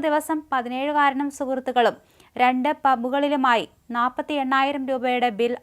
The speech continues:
അടച്ചതായി പോലീസ് കണ്ടെത്തിയിരുന്നു. കേസിൽ ശനിയാഴ്ചയാണ് കുട്ടിയുടെ അമ്മ ശിവാനിയെ പോലീസ് അറസ്റ്റ് ചെയ്തത്. രക്തപരിശോധനയ്ക്ക് പതിനേഴുകാരന്റെ സാമ്പിൾ നൽകുന്നതിന് പകരം സ്വന്തം സാമ്പിൾ നൽകിയതിനായിരുന്നു അറസ്റ്റ്. എന്നാൽ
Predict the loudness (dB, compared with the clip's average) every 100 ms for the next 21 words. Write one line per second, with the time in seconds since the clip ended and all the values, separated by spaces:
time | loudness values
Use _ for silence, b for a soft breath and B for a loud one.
0 | -2 -2 -4 -2 0 0 -6 b b -2
1 | 0 0 -4 -6 -4 -4 -2 -4 -4 -8
2 | -12 -14 -6 -4 -2 -4 -4 -6 -8 -2
3 | -2 0 0 0 0 -2 b b -4 -2
4 | 0 2 2 2 2 0 -2 -6 -2 0
5 | 0 -2 -2 -2 -2 -4 -6 _ -2 -2
6 | -4 -6 -6 -6 -4 -6 -6 b b b
7 | -2 -2 0 0 4 4 2 -2 0 -2
8 | 0 0 4 2 2 0 0 4 2 2
9 | -2 -2 2 2 2 0 0 0 0 -2
10 | -2 -2 -2 -2 0 0 -2 -4 -8 -4
11 | -4 -2 -6 -2 0 0 0 -4 -4 -2
12 | -2 -2 -4 -4 -2 -2 -2 -4 -10 -6
13 | -4 -4 -4 -6 -6 b b b -6 -2
14 | 0 2